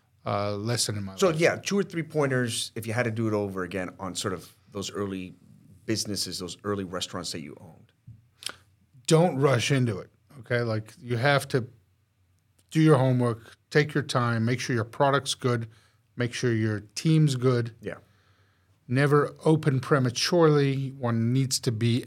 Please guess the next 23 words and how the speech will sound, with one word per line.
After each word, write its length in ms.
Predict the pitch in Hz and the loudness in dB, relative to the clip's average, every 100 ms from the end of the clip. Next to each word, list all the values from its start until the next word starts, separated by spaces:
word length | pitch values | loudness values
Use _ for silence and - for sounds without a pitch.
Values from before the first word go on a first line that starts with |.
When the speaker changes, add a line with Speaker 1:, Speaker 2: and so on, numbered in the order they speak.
| 143 | -2
Speaker 1:
absolutely 680 | 113 - 131 131 131 135 120 | -2 0 0 0 -2 -4 -2
ready. 580 | 131 151 151 143 135 - - - - _ _ - | 4 6 6 4 -2 -10 -20 -20 -20 _ _ -12
Um, 560 | 110 110 110 104 104 101 101 _ _ _ _ _ _ _ _ _ _ | -8 -6 -8 -8 -12 -16 -20 _ _ _ _ _ _ _ _ _ _
th-, 100 | - - | -20 -20
the 80 | - | -20
product 360 | - 151 147 147 | -2 0 0 0
needs 180 | 135 - | 0 0
to 60 | |
be 100 | 123 | 0
fully 320 | 113 143 131 | 0 0 2
baked. 600 | 113 135 147 139 - - - _ _ _ _ - _ _ _ _ _ _ _ _ 131 | 2 4 4 4 -2 -4 -4 _ _ _ _ -20 _ _ _ _ _ _ _ _ -6
Uh, 320 | 113 113 113 | -4 -4 -6
there's 240 | 127 139 | -2 2
a 60 | 143 | 4
ton 260 | - - 165 | 2 4 6
of 120 | 147 | 6
things 320 | 151 139 120 | 4 2 0
that 100 | 123 | 0
I 120 | 120 120 | 2 2
would 120 | 117 | 0
have 120 | 107 | -2
done 220 | 117 113 | -2 -2
differently. 460 | 107 110 113 101 98 | -2 -4 -4 -6 -10